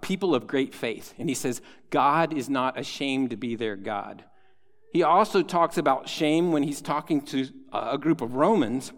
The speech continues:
and I wanna read this. "I am not ashamed of the gospel because it is the power of God for salvation."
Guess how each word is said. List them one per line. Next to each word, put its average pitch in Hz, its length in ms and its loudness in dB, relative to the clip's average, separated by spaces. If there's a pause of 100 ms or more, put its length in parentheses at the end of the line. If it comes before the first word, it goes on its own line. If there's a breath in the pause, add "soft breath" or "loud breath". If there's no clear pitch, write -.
(280)
and 123 160 -10 (200)
I - 140 -12
wanna 131 160 -4
read 131 200 0
this. 127 180 -2 (160)
"I 143 160 2
am 147 120 6
not 156 260 4
ashamed 185 500 0
of 175 60 -2
the 180 60 0
gospel 120 680 -2 (680)
because 156 540 0
it 135 160 -2
is 143 220 0
the 123 120 -8
power 147 480 2
of 117 220 -6
God 123 500 0
for 107 140 -10
salvation." 113 720 -10